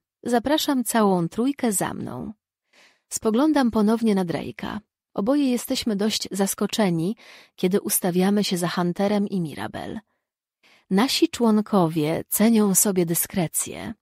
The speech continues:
oznajmia kobieta, zerkając na nas.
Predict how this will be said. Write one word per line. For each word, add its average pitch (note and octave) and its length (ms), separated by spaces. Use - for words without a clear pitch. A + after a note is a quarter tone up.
oznajmia F3 460
kobieta, F3 460
zerkając F3 680
na - 160
nas. - 380